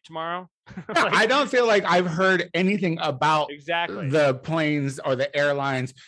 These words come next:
Speaker 2: What, what, so what do we think it really is? Like, I think that's probably some kind of ploy for the, the, uh,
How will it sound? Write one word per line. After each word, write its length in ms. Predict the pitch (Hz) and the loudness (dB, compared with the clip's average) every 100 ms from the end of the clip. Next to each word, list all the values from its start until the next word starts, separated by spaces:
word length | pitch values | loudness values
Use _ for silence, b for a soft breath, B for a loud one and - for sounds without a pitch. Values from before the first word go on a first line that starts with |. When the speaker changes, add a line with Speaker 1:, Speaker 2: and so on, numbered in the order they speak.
| B B | B B
Speaker 2:
What, 240 | 320 294 | 0 2
what, 280 | 214 214 175 | 2 0 0
so 140 | 220 | 0
what 160 | 190 226 | 4 4
do 80 | 233 | 2
we 80 | 220 | 0
think 260 | 185 170 | -2 -2
it 120 | 156 135 | -2 -4
really 560 | 139 143 143 135 123 | -4 -2 0 0 0
is? 320 | 113 95 - - | -2 -4 -8 -8
Like, 160 | 147 | -6
I 280 | 143 165 185 | -4 -2 -2
think 280 | 190 180 160 | -2 -6 -2
that's 320 | 147 135 - _ | -2 -2 -6 _
probably 720 | - 147 139 135 135 127 135 - | -6 -4 -4 -4 -4 -4 -6 -12
some 320 | - 139 135 | -6 -4 -4
kind 300 | 143 135 123 | -6 -6 -4
of 200 | 113 - | -8 -12
ploy 440 | - 156 143 131 | -8 -2 0 0
for 180 | 123 120 | -2 -6
the, 260 | 110 101 104 _ b b b _ | -6 -6 -8 _ b b b _
the, 380 | 120 113 113 117 | -6 -4 -6 -6
uh, 520 | 113 104 104 95 | -6 -6 -8 -8